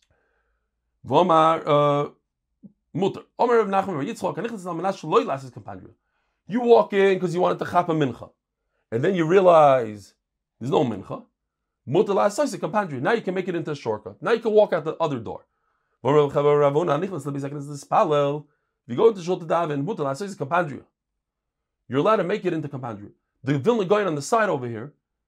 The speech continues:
he's goyrus instead of mutter, mitzvah. It's a chiyuv. Why? Because of this coming line. Shenemar. Ubevoi am haaretz lefnei Hashem b'moyadim.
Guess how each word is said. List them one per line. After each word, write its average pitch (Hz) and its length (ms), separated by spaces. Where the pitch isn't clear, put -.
he's 143 220
goyrus 208 420
instead 185 240
of 151 100
mutter, 196 340
mitzvah. 165 640
It's - 120
a 226 40
chiyuv. 214 420
Why? 180 400
Because 180 320
of 170 60
this 156 180
coming 180 380
line. 180 280
Shenemar. 170 420
Ubevoi 160 800
am 202 180
haaretz 214 400
lefnei 190 180
Hashem 190 280
b'moyadim. 117 500